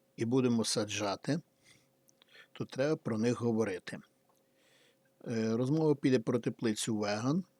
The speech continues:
В даному випадку ми представляємо теплицю три на чотири, але поряд із її фото будуть розміщені фото теплиць інших розмірів.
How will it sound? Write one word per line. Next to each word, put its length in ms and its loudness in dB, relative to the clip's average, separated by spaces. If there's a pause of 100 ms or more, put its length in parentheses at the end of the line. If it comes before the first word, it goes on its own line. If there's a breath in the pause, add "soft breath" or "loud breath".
(1300 soft breath)
В 60 -8
даному 400 2
випадку 520 0
ми 140 4
представляємо 760 0
теплицю 640 -4 (100)
три 220 2
на 140 0
чотири, 640 -6 (720 soft breath)
але 180 2
поряд 600 4 (480)
із 220 2
її 220 2
фото 340 0
будуть 320 0
розміщені 580 0
фото 320 0
теплиць 600 -2
інших 460 0
розмірів. 560 -6